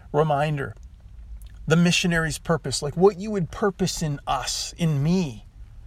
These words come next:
And thank you. Thank you for reminding me. Thank you for allowing me to be your servant. Thank you for the book of Isaiah. Thank you for the gift of reading. Thank you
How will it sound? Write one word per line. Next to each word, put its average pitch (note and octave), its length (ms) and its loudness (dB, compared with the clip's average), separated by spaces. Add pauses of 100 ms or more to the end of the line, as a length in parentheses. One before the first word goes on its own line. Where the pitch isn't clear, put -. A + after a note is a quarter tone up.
(220)
And D#3 140 4
thank A#3 400 2
you. G#2+ 160 -4 (460)
Thank A#3 440 0
you B2+ 140 -2
for C#3 220 -2
reminding C3+ 540 -2
me. A2+ 120 -6
Thank A#3 420 0
you C#3+ 120 -2
for C#3+ 180 -4
allowing C#3+ 380 4
me D3 100 0
to C#3 100 -4
be C3 100 -4
your B2 160 -4
servant. A2 500 -4 (300)
Thank A#3 360 0
you A#3+ 100 0
for F3+ 200 -4
the D3 140 -2
book F3 340 -2
of C#3+ 120 -4
Isaiah. B2 580 -2 (840)
Thank A3 160 2
you A#3 60 -4
for A3+ 120 -2
the F3+ 80 0
gift D3 420 -2
of C3+ 180 -4
reading. C3 360 -4
Thank F#3 300 -4
you D3 140 -2